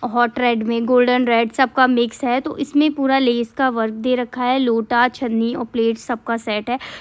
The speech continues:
सौ, सौ रुपये में बारह के पीसेस में आपको होलसेल प्राइस में ये प्लेट्स मिल जाएंगी। तो इस प्लेट्स में आपको थ्री प्राइसेस अलग-अलग डिफरेंट डिफरेंट मिल जा रहे हैं, जिसमें आपको अस्सी रुपये में इधर का सेक्शन मिल जा रहा है, सौ रुपये में आपको ये थ्री प्लेट्स के रो मिल जा रही है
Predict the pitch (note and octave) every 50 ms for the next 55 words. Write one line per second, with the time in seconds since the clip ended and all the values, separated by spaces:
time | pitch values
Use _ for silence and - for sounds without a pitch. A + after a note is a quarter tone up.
0 | - - - E4 D#4+ D#4+ D#4 D#4 E4+ E4+ D#4+ C#4+ C#4 D#4 D4 D4 D4+ B3+ A#3 B3
1 | A#3+ A#3+ B3+ C4 B3+ C#4+ C#4 B3+ C#4 B3+ - C#4+ C4+ B3+ A#3+ C#4 C4+ B3 A#3+ A#3
2 | - C4+ A#3+ A3+ A#3+ A#3 A#3+ A3 B3 C4 B3+ A#3 - B3 A#3+ A#3 A3+ A#3 B3+ C4
3 | C4+ B3+ - B3 A3+ A3+ A3 A3+ - - C4 B3 B3 A#3+ B3+ B3 A#3+ A#3+ A#3+ B3
4 | C#4+ D4+ D4+ - _ - - - - - - F4+ F4 D4+ - - D4+ D4+ - -
5 | - C4+ - - D4+ D4+ D#4 E4 D#4+ - - E4+ F4+ E4+ E4 D#4 D#4+ F4 F4 -
6 | - D4+ D4 D4 D#4 E4 E4+ D4+ - - - C#4 C4 B3+ C4 A#3+ D4 D4+ C#4+ -
7 | - B3+ B3+ C4 C4+ C#4 C#4+ C#4+ C4 C4 A3+ B3+ B3+ C4 C4 C4+ B3 C4+ C4+ C#4
8 | C4+ B3 A3+ A3 A3 A3 B3+ B3+ A#3+ A#3+ A#3+ B3+ B3+ A#3+ C4 C#4+ D#4 D4 B3 D4
9 | C#4 - E4 E4+ F4 E4+ E4 D#4 D#4 - E4 D#4 - C#4 - - E4 E4+ D#4+ -
10 | E4+ D#4+ D#4+ D#4 D4 C4 B3+ C4 - C#4 C#4+ C4+ C#4+ C4+ - D#4 D4 D4+ D4+ D4
11 | C#4 C#4+ C#4+ C#4+ D4 D4+ D#4 D4+ - D#4 D4+ D#4 E4 D#4+ D#4+ - E4 D#4+ D#4+ D#4+
12 | D#4+ D#4+ C4+ - E4 D4+ B3 C4 C#4 C4+ C#4 - C4+ C4+ C4+ A#3+ - C#4+ C#4+ C#4
13 | B3+ - - - D#4 D4+ C4 C4 C4+ B3+ B3+ B3+ C4+ C#4 C#4 A#3 C4 C4 B3 B3
14 | A#3 B3 B3 C#4+ D#4+